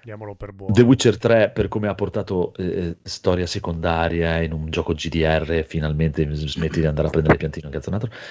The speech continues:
Speaker 2: Il gioco più innovativo, per, secondo me, degli ultimi vent'anni minimo, è Red Dead Redemption due.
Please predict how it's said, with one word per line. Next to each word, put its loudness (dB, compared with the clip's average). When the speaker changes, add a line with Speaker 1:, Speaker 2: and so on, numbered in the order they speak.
Speaker 2:
Il -4
gioco 4
più -2
innovativo, 2
per, -8
secondo -6
me, -4
degli -4
ultimi -2
vent'anni 2
minimo, 0
è 4
Red 2
Dead -2
Redemption -2
due. -2